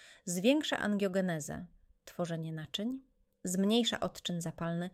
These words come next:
i może ograniczać obumieranie komórek.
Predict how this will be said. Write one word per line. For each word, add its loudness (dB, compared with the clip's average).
i 4
może 8
ograniczać -2
obumieranie 2
komórek. -8